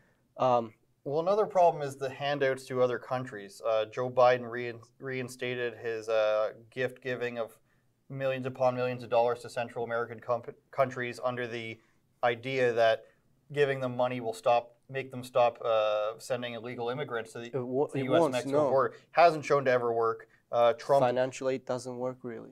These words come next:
Speaker 2: In fact, the opposite worked under Trump. I know I'm, uh,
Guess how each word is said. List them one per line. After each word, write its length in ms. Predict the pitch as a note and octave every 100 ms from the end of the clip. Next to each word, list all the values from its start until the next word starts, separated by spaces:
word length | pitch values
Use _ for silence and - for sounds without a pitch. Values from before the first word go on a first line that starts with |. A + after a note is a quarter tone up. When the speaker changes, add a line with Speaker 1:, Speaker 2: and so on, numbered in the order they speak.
| -
Speaker 2:
In 120 | D3+
fact, 300 | C#3 D3 C#3+
the 120 | C#3+
opposite 340 | C3+ C#3+ - C3
worked 280 | B2+ E3+ C#3
under 200 | A#2+ A2+
Trump. 280 | A#2+ A#2
I 100 | A#2+
know 200 | B2 B2+ B2
I'm, 300 | A#2 A2+ G#2+
uh, 300 | A2 G#2+